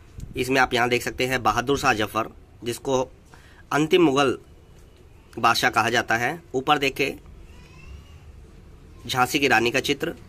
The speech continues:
और यहाँ पर तात्या टोपे का चित्र, यहाँ पर तोप के साथ कुछ सैनिक दिखाए गए हैं नीचे। तो ये स्मारक सिक्के हैं जो कि अलग-अलग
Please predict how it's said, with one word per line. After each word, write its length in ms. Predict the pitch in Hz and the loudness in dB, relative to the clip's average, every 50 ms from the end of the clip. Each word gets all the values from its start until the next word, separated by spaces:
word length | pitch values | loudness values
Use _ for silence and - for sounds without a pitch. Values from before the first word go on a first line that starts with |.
| - - - - - | -20 -20 -20 -8 -4
और 120 | 143 160 170 | 0 2 2
यहाँ 180 | 143 123 123 | 4 2 2
पर 180 | - - 143 - | 2 2 0 0
तात्या 320 | - - 143 127 - 127 | 0 -2 -2 0 0 -2
टोपे 260 | - 117 110 - 110 | -2 -2 -4 -4 -2
का 100 | 101 104 | -4 -4
चित्र, 320 | 98 - 101 90 - 85 - - - - - - - - - - - - - - - - - - - - | -4 -4 -6 -8 -8 -10 -12 -14 -18 -20 -20 -20 -20 -20 -20 -20 -20 -20 -20 -20 -20 -20 -20 -20 -14 -6
यहाँ 220 | 110 117 120 127 135 | -2 0 2 2 2
पर 140 | - 151 156 | 2 0 0
तोप 260 | - 147 143 143 - | 0 -2 -2 0 -2
के 120 | - 143 | -2 0
साथ 140 | 135 139 131 | 0 0 0
कुछ 180 | - - 139 123 | 0 -2 -4 -2
सैनिक 280 | - 117 107 117 120 | 0 0 0 0 0
दिखाए 280 | 123 123 - 127 123 120 | -2 -2 0 0 0 2
गए 120 | 123 123 | 0 0
हैं 100 | 123 131 | 0 2
नीचे। 280 | 127 127 123 - - - - - - - - - - - - - - - - - - - - - - - - - - | 0 0 0 -2 -8 -10 -12 -16 -20 -20 -20 -20 -20 -20 -20 -20 -20 -20 -20 -20 -20 -20 -20 -20 -20 -20 -20 -14 -4
तो 60 | - 131 | -2 0
ये 300 | 123 123 131 151 170 - - - - - - - - - - - - - | 2 2 2 2 0 -2 -8 -16 -20 -20 -20 -20 -20 -20 -20 -18 -10 -8
स्मारक 400 | 123 - - 123 117 123 135 139 | -8 -4 2 2 4 4 4 2
सिक्के 280 | - 151 135 - 147 139 | 0 -4 -4 -2 -2 0
हैं 140 | 143 143 135 | 0 0 0
जो 100 | 131 131 | 0 -2
कि 180 | - 156 147 - - | -2 -4 -4 -2 -2
अलग-अलग 540 | 131 135 143 139 139 135 139 135 113 95 | 0 0 2 2 2 2 2 0 -2 -6